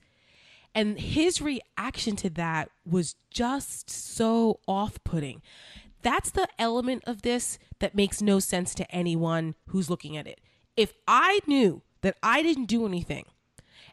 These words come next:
and I was that upset 'cause people say, "Oh, he was just defending his honor and his family." You'd be pissed off too if you were being accused of being a rapist and this and that. Yes and no. I mean, there's a certain, you need to know how to control yourself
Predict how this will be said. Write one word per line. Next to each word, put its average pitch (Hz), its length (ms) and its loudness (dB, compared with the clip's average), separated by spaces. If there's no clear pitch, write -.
and 180 180 -2
I 214 160 2
was 240 180 -2
that 208 260 2
upset 202 360 0
'cause 185 120 -4
people - 280 -2
say, 247 280 0
"Oh, 269 120 6
he 269 140 4
was 277 80 4
just - 220 -2
defending 214 420 0
his 196 180 -2
honor 180 360 2
and 175 100 0
his 165 100 -4
family." 185 400 2
You'd 190 220 6
be 233 120 0
pissed - 340 -6
off 202 200 -4
too 226 280 2
if 180 100 -2
you 196 140 4
were 175 120 2
being 175 240 -4
accused 190 460 2
of 160 80 -6
being 180 180 -2
a 165 60 0
rapist 180 500 0
and 175 80 -2
this 175 160 -2
and 170 100 -4
that. 165 140 -4
Yes 294 300 4
and 269 140 2
no. 175 360 2
I 180 40 -4
mean, 190 120 2
there's 190 140 4
a 185 60 2
certain, 220 300 2
you 226 80 4
need 233 100 2
to 214 60 0
know 208 100 4
how 202 120 0
to 185 60 0
control 196 460 2
yourself 156 680 -2